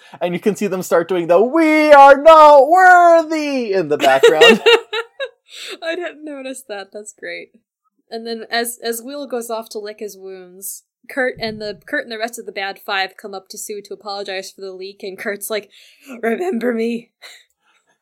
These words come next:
Speaker 1: He looks like he's about to get shot.
Speaker 2: Yeah. When they said, "Take one for the team," Kurt took that literally.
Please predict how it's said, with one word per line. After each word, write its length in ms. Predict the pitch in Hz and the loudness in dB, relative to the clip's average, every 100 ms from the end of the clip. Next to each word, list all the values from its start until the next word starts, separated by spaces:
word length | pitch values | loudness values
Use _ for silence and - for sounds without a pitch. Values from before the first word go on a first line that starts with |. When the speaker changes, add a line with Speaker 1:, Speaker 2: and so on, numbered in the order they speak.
| _ | _
Speaker 1:
He 140 | - | -8
looks 240 | 190 160 185 | -6 -6 -4
like 160 | 160 | -4
he's 180 | 175 156 | -6 -8
about 340 | 147 120 143 135 | -8 -4 -4 -4
to 100 | 156 | -10
get 220 | 127 113 | -8 -8
shot. 560 | - 131 101 - - - _ _ _ _ _ | -8 -6 -6 -8 -18 -20 _ _ _ _ _
Speaker 2:
Yeah. 560 | 240 202 190 185 190 185 _ _ _ _ _ _ | -8 -6 -6 -6 -12 -14 _ _ _ _ _ _
When 120 | 233 | -12
they 100 | 262 294 | -10 -6
said, 200 | 330 320 | -6 -6
"Take 220 | 320 311 | -8 -8
one 120 | 294 | -8
for 140 | 262 - | -8 -12
the 100 | 262 | -10
team," 400 | - 269 226 180 | -8 -8 -8 -14
Kurt 260 | - 247 - | -16 -14 -12
took 180 | 254 | -10
that 180 | 254 233 | -8 -8
literally. 560 | 220 202 175 160 180 | -8 -12 -12 -14 -18